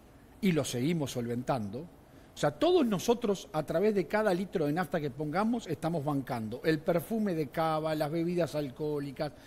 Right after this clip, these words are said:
la ineficiencia en la producción de, de Portland, Alur. Y eso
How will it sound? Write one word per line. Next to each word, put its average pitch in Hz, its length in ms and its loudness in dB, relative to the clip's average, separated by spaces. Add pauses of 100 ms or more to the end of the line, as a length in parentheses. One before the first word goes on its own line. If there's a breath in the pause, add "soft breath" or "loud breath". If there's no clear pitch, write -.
(160 loud breath)
la 143 120 4
ineficiencia 170 680 2
en 160 80 0
la 151 120 -2
producción 147 560 -4
de, 151 80 -4
de 139 360 -2
Portland, 147 640 0 (300 loud breath)
Alur. 185 580 6 (840 loud breath)
Y 254 240 8
eso 156 420 4